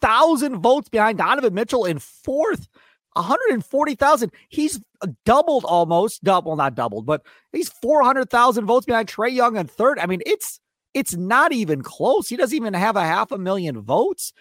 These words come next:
And Philadelphia is not a small market. I mean, we're not talking about Milwaukee. Like, are they not watching seventy-sixers basketball over there?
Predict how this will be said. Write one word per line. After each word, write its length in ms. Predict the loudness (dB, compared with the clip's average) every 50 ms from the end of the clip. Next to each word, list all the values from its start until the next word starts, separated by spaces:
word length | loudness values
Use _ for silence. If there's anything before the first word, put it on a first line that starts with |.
| _ _
And 160 | -6 -4 -4 -2
Philadelphia 680 | -2 0 0 0 0 2 2 2 2 0 0 -2 -2
is 100 | -2 -2
not 200 | -2 -2 0 0
a 40 | 0
small 400 | -2 -4 -2 0 2 2 2 2
market. 460 | 0 -2 -2 -2 -2 -4 -6 -6 -4
I 20 | -4
mean, 240 | -4 -4 -4 -6 -8 _ _ _ _ _ _ _
we're 60 | -6 -6
not 80 | -6
talking 340 | -4 -4 -4 -2 -2 -2 -2
about 180 | 0 -2 -2 -2
Milwaukee. 720 | -2 -2 -2 -2 0 0 0 0 0 0 -4 -6 -2 0
Like, 240 | 0 0 -2 -4 _ -4
are 80 | 0
they 140 | 0 0 0
not 260 | 0 0 0 0 0
watching 380 | 0 2 2 2 0 -2 -6 -4
seventy-sixers 600 | -2 -2 -2 -2 -2 -2 -2 -2 -2 -4 -4 -2
basketball 540 | -2 0 0 0 -2 0 0 2 4 4 4
over 160 | 2 2 2
there? 180 | 0 0 -2